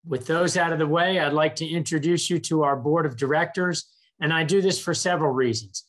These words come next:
This is the American Board of Orthopedic Surgery Board of Directors at our fall meeting, uh, in last year, uh, fall, uh, October, and I just wanna let you know that these are practicing orthopedic surgeons just like you and I,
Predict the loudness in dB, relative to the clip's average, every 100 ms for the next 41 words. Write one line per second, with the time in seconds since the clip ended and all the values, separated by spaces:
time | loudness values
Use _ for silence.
0 | _ _ _ -2 0 0 0 0 0 -2
1 | 0 2 2 2 0 0 -2 -2 0 0
2 | 0 0 2 2 2 0 0 0 0 0
3 | 0 -2 0 0 0 0 2 2 2 0
4 | -2 -6 _ _ -4 0 2 4 2 0
5 | -2 -4 -2 0 0 0 -2 0 2 4
6 | 2 -2 _ _ -2 2 4 4 2 0
7 | -2 -2 0 2 2 0 -6 _ _ _
8 | 0 2 2 0 -2 -2 0 0 0 -2
9 | -4 _ _ -6 -2 0 0 0 -4 -8
10 | _ -6 -4 -2 -2 0 0 2 0 0
11 | 0 0 2 2 0 0 0 0 -2 -2
12 | 0 0 -4 -2 -2 0 -2 -2 -2 -2
13 | -2 0 0 0 -4 -4 -2 -2 0 0
14 | -2 0 0 2 2 2 0 -2